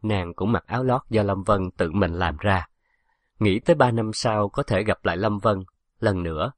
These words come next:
giống như ngày đó, hắn tặng cho mình cái vòng cổ, nằm ở trong ngực hắn. Hàng Vũ Tích có một cảm giác thỏa mãn, hạnh phúc. Hạnh phúc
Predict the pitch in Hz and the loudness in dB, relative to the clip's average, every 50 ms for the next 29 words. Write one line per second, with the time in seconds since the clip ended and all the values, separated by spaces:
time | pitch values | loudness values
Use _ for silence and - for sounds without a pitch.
0 | _ _ - 110 117 117 127 151 147 127 107 104 92 82 78 85 85 90 107 143 | _ _ -2 0 2 2 2 0 0 0 -2 -2 -4 -4 -2 -2 -2 -2 -2 -4
1 | - _ - - - 147 180 - - 76 82 - - 117 104 98 82 78 - 131 | -8 _ -12 -8 -6 -6 -2 -2 -2 -4 -2 -2 0 0 0 0 -2 -2 -4 -2
2 | - 110 85 76 - - 90 78 71 87 127 - _ _ _ _ _ _ - 107 | 0 -2 -2 -4 -4 -4 -2 -2 -2 -2 -4 -6 _ _ _ _ _ _ -4 -2
3 | 104 92 85 80 92 - 131 110 101 101 90 80 - - - 101 95 120 143 - | -2 -2 -2 -6 -2 -2 0 0 0 -2 -4 -6 -8 -6 -4 -2 -2 -2 -6 -10
4 | _ _ _ _ _ _ _ _ _ _ _ _ _ _ - - 131 117 104 95 | _ _ _ _ _ _ _ _ _ _ _ _ _ _ -4 0 0 2 2 2
5 | 98 98 98 - 170 - - - - 143 156 165 127 - - 85 85 101 113 131 | 0 0 2 2 0 -2 -2 0 2 2 2 2 2 0 -2 -2 -2 0 0 0
6 | 151 - _ _ _ _ _ _ - 98 90 95 131 131 92 78 78 95 123 - | 0 -2 _ _ _ _ _ _ 2 4 4 4 4 2 0 -2 -4 -6 -10 -14
7 | _ _ _ - - 101 78 78 87 - - 139 135 - - _ _ _ _ _ | _ _ _ -6 -4 -4 -4 -4 -8 -2 0 0 0 0 -6 _ _ _ _ _
8 | _ _ _ _ _ _ - - - - - - - - - - - 123 101 98 | _ _ _ _ _ _ -20 -20 -14 -12 -12 -10 -10 -12 -10 -4 -2 0 0 0
9 | 110 - 165 185 - | 4 4 4 4 4